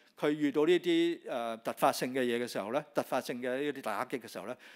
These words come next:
佢走嘅路呢就會多啲嘅。噉所以，所以，誒，誒，將來呢，我哋都會即係，誒，諗呢個問題嘅。噉啊，所以人才流失呢，就令到，誒，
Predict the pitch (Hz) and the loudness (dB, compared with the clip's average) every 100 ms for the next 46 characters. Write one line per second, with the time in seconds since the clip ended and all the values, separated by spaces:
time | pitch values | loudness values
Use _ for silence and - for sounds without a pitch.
0 | - - 147 147 - 147 165 135 117 143 | -20 2 2 4 2 4 4 4 2 0
1 | 139 107 110 131 123 113 123 104 107 151 | 0 -4 -4 0 0 -2 -6 -6 -10 -10
2 | 190 165 151 - - - 165 175 151 147 | 0 0 0 -10 -20 -4 0 2 2 -2
3 | 127 120 117 143 - 123 123 147 170 147 | -4 -6 -8 -10 -6 -4 0 4 4 4
4 | 127 156 135 113 113 156 143 120 123 _ | 2 2 2 0 -2 -2 0 -2 -6 _
5 | - 139 120 113 - _ _ _ - - | -2 0 2 -2 -10 _ _ _ -14 -8
6 | 117 110 120 - _ _ _ _ _ 135 | -6 -6 -12 -16 _ _ _ _ _ -6
7 | 165 170 139 120 113 113 104 113 - - | -2 0 0 -2 -6 -6 -6 -10 -16 -20
8 | - 208 240 202 - - 208 208 160 123 | -4 6 6 6 0 6 6 8 6 4
9 | 127 120 117 117 185 185 180 131 123 131 | 2 2 2 2 4 4 2 0 0 0
10 | 131 127 | 0 0